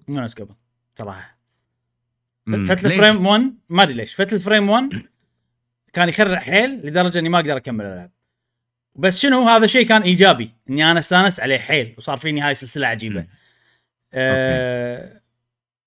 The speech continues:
Speaker 1: وما قدرت أكمله، يعني، لهالدرجة كان يخرع صراحة.
Speaker 2: مم، مم،
Speaker 1: والله ما أدري
Speaker 2: مم.
Speaker 1: ليش، يمكن لأن كانت الكاميرا مو ورا الشخصية.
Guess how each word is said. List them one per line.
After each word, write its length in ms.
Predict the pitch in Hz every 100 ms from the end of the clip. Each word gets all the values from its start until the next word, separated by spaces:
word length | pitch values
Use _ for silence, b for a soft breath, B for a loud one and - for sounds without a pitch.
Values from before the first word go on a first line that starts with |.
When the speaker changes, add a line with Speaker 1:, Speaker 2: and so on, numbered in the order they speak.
| _ -
Speaker 1:
وما 500 | 151 147 147 143 175
قدرت 300 | 214 226 202
أكمله، 340 | 185 202 143
يعني، 180 | 101 104
لهالدرجة 520 | 123 135 165 165 120
كان 140 | 110 113
يخرع 420 | 113 - 131 107
صراحة. 320 | - 110 101 113
Speaker 2:
مم، 260 | 113 98
مم، 160 | 101 101
Speaker 1:
والله 200 | 269 285
ما 160 | 302
أدري 160 | 311 240
Speaker 2:
مم. 60 | 170
Speaker 1:
ليش، 200 | 143 233
يمكن 240 | 247 339
لأن 280 | 196 180 165
كانت 400 | 180 175 156 151
الكاميرا 480 | - 165 170 165 151
مو 140 | 175
ورا 360 | 165 147 147 143
الشخصية. 680 | - - 151 156 226 226